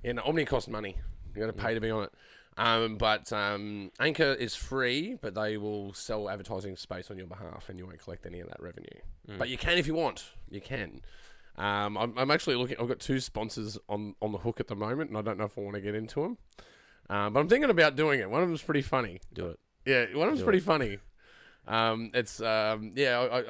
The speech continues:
Speaker 1: I, I don't wanna s-, I won't say, I won't say, I
Speaker 2: Yeah.
Speaker 1: won't, I won't do free, free press for 'em just yet.
Speaker 2: <laughs>
Speaker 1: But, um, yeah, I should, there's one of 'em that I go,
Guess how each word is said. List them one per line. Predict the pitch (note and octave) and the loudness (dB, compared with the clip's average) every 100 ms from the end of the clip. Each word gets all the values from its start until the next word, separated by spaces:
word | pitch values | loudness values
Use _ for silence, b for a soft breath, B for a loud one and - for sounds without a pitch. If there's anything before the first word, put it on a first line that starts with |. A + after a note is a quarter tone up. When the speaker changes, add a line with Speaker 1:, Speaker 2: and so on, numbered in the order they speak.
| B2+ | -2
Speaker 1:
I, | B2+ | 0
I | |
don't | C#3 F3+ | 4 4
wanna | D3 | 4
s-, | C#3 | 4
I | |
won't | D#3+ F3+ | 6 6
say, | - C3 | 6 6
I | A2 | 6
won't | C#3 C#3 | 4 4
say, | C#3 A#2+ | 4 4
I | A#2 | 4
Speaker 2:
Yeah. | A2+ | 4
Speaker 1:
won't, | B2+ A2 | 4 4
I | |
won't | B2 B2+ G#2 | 4 2 2
do | A#2 | -2
free, | G#2+ A2+ A2 - | 0 0 0 -4
free | - A2 G2+ | -6 -6 -4
press | - G#2 | -4 -2
for | A#2+ | -2
'em | G2+ | -2
just | G#2+ G#2 - | -2 -2 0
yet. | G2+ G2 | 0 2
Speaker 2:
<laughs> | E3+ - D#3 D3 C#3 - | 0 0 -2 -2 -4 -2
Speaker 1:
But, | B2+ A#2 | -2 0
um, | B2 A2+ A2 | 0 0 2
yeah, | B2+ B2 | 4 6
I | A#2+ | 6
should, | - | 2
there's | A#2+ B2+ | 2 2
one | B2+ E3 | 4 4
of | |
'em | D3+ B2+ | 4 2
that | A2+ | 2
I | A#2 | 2
go, | A2 G#2+ | 2 2